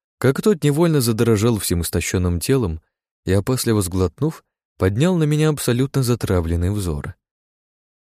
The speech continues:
Я, я, я, я не хотел взять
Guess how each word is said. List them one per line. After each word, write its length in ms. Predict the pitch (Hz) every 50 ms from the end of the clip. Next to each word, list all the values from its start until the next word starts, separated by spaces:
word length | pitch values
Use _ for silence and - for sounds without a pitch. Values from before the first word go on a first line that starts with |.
| _ _ _
Я, 180 | - 135 151 156
я, 320 | 156 160 165 165 165 165
я, 260 | 165 170 170 131 104 - _
я 760 | - - 160 165 156 156 156 160 170 170 170 160 160 185 175 165
не 120 | 147 165
хотел 440 | 160 - 175 170 - 185 202 190 170
взять 600 | 165 165 175 175 185 185 185 196 185 147 - -